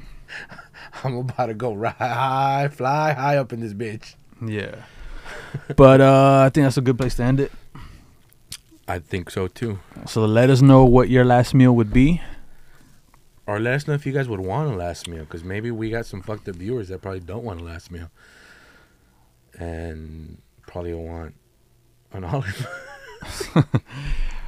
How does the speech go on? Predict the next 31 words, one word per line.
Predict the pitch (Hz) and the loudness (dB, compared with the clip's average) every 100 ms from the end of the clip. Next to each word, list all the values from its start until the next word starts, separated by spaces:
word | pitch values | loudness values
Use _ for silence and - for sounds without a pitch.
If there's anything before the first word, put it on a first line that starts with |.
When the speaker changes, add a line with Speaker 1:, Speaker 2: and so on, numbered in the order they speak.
| - | -6
Speaker 2:
Uh, | 123 131 139 143 143 - | 2 4 6 4 2 0
is, | 110 135 135 117 - | 0 2 2 0 0
am | 143 | 2
I | 151 | 4
bullshitting | 135 175 170 185 170 | 8 8 10 6 4
when | 156 | 4
it | 135 | 4
comes | - 156 143 | 4 0 0
to | 127 | 0
time | 139 135 | 2 2
traveling | 147 143 135 131 117 | 4 2 4 2 2
not | 120 123 | 2 2
being | 120 117 | 0 -2
possible? | 120 120 123 131 123 123 127 | 0 0 0 -4 -2 0 0
Am | 110 104 | 0 0
I | 110 | 2
being, | 110 110 | 2 2
like, | 104 | 0
a | 101 | 0
buzzkill? | 98 127 - 135 135 135 117 | 2 0 0 -2 0 0 -2
Is | 98 | -2
it, | 101 | -4
is | 101 101 | -4 -2
it | 101 | 2
already | 104 107 107 | 4 4 4
here? | 120 127 135 135 | 4 6 6 6
Do | - 104 | 2 -4
you | 104 | -4
think | 110 | -2
it's | 107 | -4
possible? | - 120 127 - 127 139 143 | -2 0 0 -2 -2 0 -2